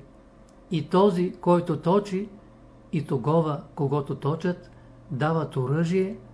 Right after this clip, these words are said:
в ръцете на лошите хора, заставят ги да правят престъпление. Но някой път, като седя в събранието, наблюдавам какво става между вас. Гледам, двамина от вас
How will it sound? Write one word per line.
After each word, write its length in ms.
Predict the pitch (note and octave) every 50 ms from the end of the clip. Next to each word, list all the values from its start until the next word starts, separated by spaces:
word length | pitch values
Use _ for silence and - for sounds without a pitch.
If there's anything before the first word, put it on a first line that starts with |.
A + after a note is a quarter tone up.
| - -
в 100 | - -
ръцете 440 | C3+ C3+ C#3 - D3 D3 - D3+
на 100 | C#3 C3
лошите 500 | C3 B2 C3 D3+ E3 E3 F3+ - - D#3+
хора, 320 | D3 - D3 C#3+ C3+ C3 C3+ - - - - - - - - - -
заставят 640 | - C3 E3+ E3 E3 - - F#3 G#3 A3 A3 G#3+ F3
ги 280 | E3 F#3+ G#3+ A3 A3 -
да 200 | E3 E3 E3 D#3+
правят 360 | E3 D#3+ E3+ E3+ E3 D3+ -
престъпление. 800 | - D#3+ C3+ C3+ - D#3+ C3+ - C#3+ C#3+ D3+ C#3+ C#3 C3 C3 C3+ - - - - - - - - - - - - - - - - - - - - - - - - - - D#3+
Но 140 | D3+ D#3+
някой 480 | D#3 D#3+ G3 A#3+ B3 A#3 A#3 G#3 F#3+ -
път, 300 | - A3+ A3+ - - - - - - -
като 240 | - D#3+ D#3+ - D3
седя 320 | C3+ - D3 C3+ D3+ F3+ F3+
в 80 | F3+
събранието, 800 | - - C#3 A#2 C3+ C3+ C#3+ D3 D3 D3+ D3+ C#3 C#3 - F3 G3+ - - - - - - -
наблюдавам 800 | D3 D#3 D#3+ C3+ D3 E3 D#3+ C3+ E3+ E3+ E3+ E3+ F#3 G3+ A3 A3+ G#3+ - - -
какво 300 | - D#3 - G3 F#3 F3
става 340 | F3 - F3+ G3 G3+ G3+ F#3+
между 320 | E3 D3+ C#3 C3 C3+ C#3+
вас. 380 | C3+ C#3 C3+ C3+ - - - - - - - - - - - - -
Гледам, 500 | C3+ D3 F3 G3+ G3 D#3+ F3 F#3 G#3 A3 - - - - - - -
двамина 480 | E3 C3+ A#2+ D3+ D#3 E3 G#3 A3+ A3 G#3
от 180 | F#3+ F#3 D3
вас 400 | D#3+ F#3 G#3 A3 G#3+ - - -